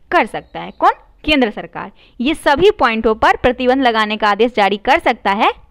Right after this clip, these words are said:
केंद्र सरकार इस अधिनियम के तहत। प्रतीक छह माह तक लागू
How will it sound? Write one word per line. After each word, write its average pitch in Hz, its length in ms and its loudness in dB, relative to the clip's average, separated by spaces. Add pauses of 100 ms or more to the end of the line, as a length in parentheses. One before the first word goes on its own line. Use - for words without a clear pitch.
(100)
केंद्र 320 200 2
सरकार 226 460 -2
इस - 160 -6
अधिनियम 196 420 -2
के 294 160 -4
तहत। 196 340 -4 (1400)
प्रतीक 285 420 0
छह 392 360 2
माह 233 180 2
तक 214 240 -4
लागू 202 400 0